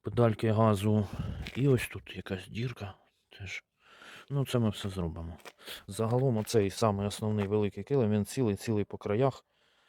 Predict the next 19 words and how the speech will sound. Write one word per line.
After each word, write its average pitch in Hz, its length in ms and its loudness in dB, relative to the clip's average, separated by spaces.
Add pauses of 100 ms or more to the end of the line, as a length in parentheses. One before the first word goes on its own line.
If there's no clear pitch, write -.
(260)
цілий 104 300 2
в 98 80 0
районі, 101 500 0
е, 90 320 -6
кліпс. - 460 -4 (1040)
Тож, 98 280 -6
в - 40 -20 (120)
принципі, 98 480 -6
мене 92 420 -6
він 87 140 -6
порадував. 87 580 -4 (920)
З 101 220 -6 (600)
такого, 110 500 4 (640)
ну, 107 180 -8
де 101 140 -2
є 101 180 -2
дефекти 101 500 -6 (140)
навколо 101 440 -2
ручника. 107 500 0